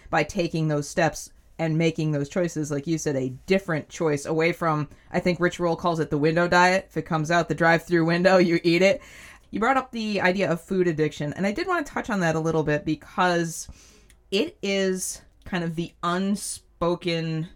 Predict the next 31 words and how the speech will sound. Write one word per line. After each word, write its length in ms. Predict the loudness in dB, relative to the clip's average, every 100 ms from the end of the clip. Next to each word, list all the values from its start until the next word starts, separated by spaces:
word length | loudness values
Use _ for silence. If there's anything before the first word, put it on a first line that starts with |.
| _ -10
problem, 640 | -4 0 0 0 0 0
almost 380 | -2 -2 -4 -6
like 100 | -6
the 160 | -4
unspoken 600 | -2 -2 -2 -2 0 -2
shame 760 | -4 -8 -6 -2 -2 -2 -4 -6 -2
of 280 | 0 0 0
our 160 | -2
food 260 | 0 -2 -4
system 520 | -6 -8 -4 -4 -2
and 460 | -2 0 0 -2 -4 -14 -20 -20 _
of 320 | 2 4 4 2
a 140 | -2
generation 760 | 0 0 0 0 -2 -2 -2 -2
and 500 | -2 -2 -2 -2 -4
a 180 | -2 0 -2 -6 -12
Western 1080 | -12 -4 -2 -2 -4 -6 -4 -2 -2 -4 -8 -10
sort 240 | -6 -4
of 140 | -2
developed 680 | -2 -2 0 0 0 -4 -12
society 800 | -12 -10 -4 -2 0 0 0 -2
issue. 460 | -4 -6 -10 -10 -10
We 340 | -4 0 0 0
have 640 | 0 2 2 2 0 -4 -12 -20 -20 -20 -14
more 320 | -2 2 2
calories 600 | 2 0 2 4 2 2
in 80 | -2
the 60 | -4
food 280 | -4 -4 -4
system 420 | -10 -6 -6 -2
than 200 | -4